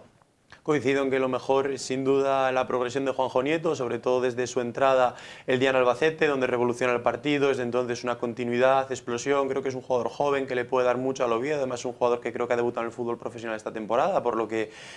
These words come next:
el margen de desarrollo va a ser enorme. Eh, también destacar algunos, eh, momentos de calidad de Ricky, que también papelón, ¿eh? Jugando tan solo un partido como titular hasta la fecha,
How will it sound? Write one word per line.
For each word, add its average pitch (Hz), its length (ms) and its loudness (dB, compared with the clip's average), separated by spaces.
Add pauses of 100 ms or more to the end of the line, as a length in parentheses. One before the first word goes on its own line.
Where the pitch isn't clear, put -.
(100)
el 127 160 2
margen 127 320 2
de 123 80 2
desarrollo 120 480 2
va 120 60 6
a - 20 -8
ser 123 520 -2
enorme. 156 580 2 (360)
Eh, 131 300 6
también 135 360 2
destacar 139 440 2
algunos, 131 580 2
eh, 131 160 2
momentos 135 600 2
de 123 100 0
calidad 120 300 4
de 117 80 2
Ricky, 131 380 -2
que 127 100 -2
también 123 720 2
papelón, 117 480 2
¿eh? 147 180 -6 (200)
Jugando 120 280 0
tan 117 160 -4
solo 123 140 0
un 120 80 -4
partido 117 360 0
como 117 200 -4
titular 117 360 2
hasta 113 200 -2
la 110 80 0
fecha, 123 560 4